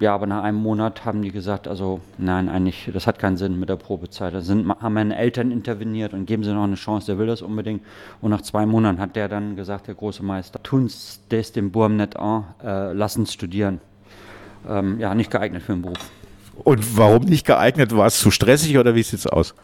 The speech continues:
Speaker 1: Ähm, ich würde eher sagen, dass das, dass das, äh, ein Sprachproblem war. Also ich war, wie gesagt, lieber vielleicht, ein lieber vielleicht etwas verzärtelter Abiturient, äh, Zivildienst, so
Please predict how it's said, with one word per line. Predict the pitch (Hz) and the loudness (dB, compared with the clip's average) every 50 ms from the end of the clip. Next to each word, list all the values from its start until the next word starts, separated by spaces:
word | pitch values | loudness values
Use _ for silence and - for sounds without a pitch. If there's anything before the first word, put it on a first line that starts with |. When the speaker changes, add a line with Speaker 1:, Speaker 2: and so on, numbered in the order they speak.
| - - - - - - - - - - - | -20 -20 -20 -20 -20 -20 -20 -20 -16 -8 -6
Speaker 1:
Ähm, | 120 117 120 120 120 123 | -4 -4 -2 -4 -4 -6
ich | 110 - | -6 -6
würde | - 139 131 | -4 -4 -2
eher | 127 120 131 139 | -2 -2 -2 -4
sagen, | 123 127 120 127 139 143 135 | -2 -2 -2 -2 0 0 0
dass | 127 120 117 - | -2 -2 -4 -4
das, | - 127 120 - - | -6 -8 -8 -8 -8
dass | - 120 - - | -8 -8 -6 -4
das, | - 127 123 117 - - - - - | -2 -2 -2 -2 -4 -10 -12 -10 -8
äh, | |
ein | 139 120 120 113 113 107 104 101 101 92 - - - - - - - - 123 107 | -6 -4 -2 0 0 0 0 -2 -4 -6 -8 -14 -20 -20 -16 -12 -4 -2 0 0
Sprachproblem | - - - 117 139 143 - - - 123 95 82 101 98 98 95 90 98 90 | 0 -2 -2 -2 -2 -2 -4 -4 -4 -4 -2 0 0 0 2 2 0 -2 -2
war. | 95 98 95 95 90 90 - | 0 0 0 0 -2 -4 -6
Also | - 98 90 107 | -6 -4 -4 -4
ich | 98 98 - - - | -4 -6 -6 -6 -4
war, | 117 110 98 90 98 101 - - - - - - - - - - | -4 -2 -4 -4 -8 -10 -14 -20 -20 -20 -20 -20 -20 -20 -16 -10
wie | 110 | -6
gesagt, | 104 104 98 113 - - - - - - - | -4 0 0 0 -2 -4 -8 -18 -20 -18 -16
lieber | - - - 135 117 127 123 - 123 110 104 104 | -12 -6 -4 0 2 2 2 4 2 0 0 -2
vielleicht, | - - 107 107 104 107 - - - - - | -6 -6 -4 -4 -4 -4 -6 -10 -16 -8 -6
ein | 104 104 95 101 | -4 -2 -2 -2
lieber | 104 104 123 139 113 123 113 110 | -2 -2 -2 0 0 0 0 0
vielleicht | - - 120 101 110 107 - - | -2 -6 -6 -4 -4 -4 -6 -8
etwas | 85 - 101 98 - | -8 -8 -10 -10 -8
verzärtelter | - 120 107 - - 123 113 110 - 110 - 113 101 - - | -8 -8 -8 -6 -4 -4 -4 -2 -4 -4 -4 -2 -2 -2 -2
Abiturient, | 87 87 107 - - 113 104 104 117 131 143 135 - - - - - - - - - - - - - - - | -4 -6 -6 -6 -6 -4 0 2 2 2 2 0 -4 -10 -20 -20 -20 -20 -20 -20 -20 -20 -20 -20 -20 -14 -8
äh, | - 110 104 | -6 -6 -6
Zivildienst, | 104 - - 104 87 110 120 123 123 123 110 110 117 113 110 110 107 - | -6 -6 -6 -2 0 2 4 4 4 2 0 0 0 0 0 -2 -2 -2
so | 120 113 107 104 107 107 | -2 0 0 0 -2 -4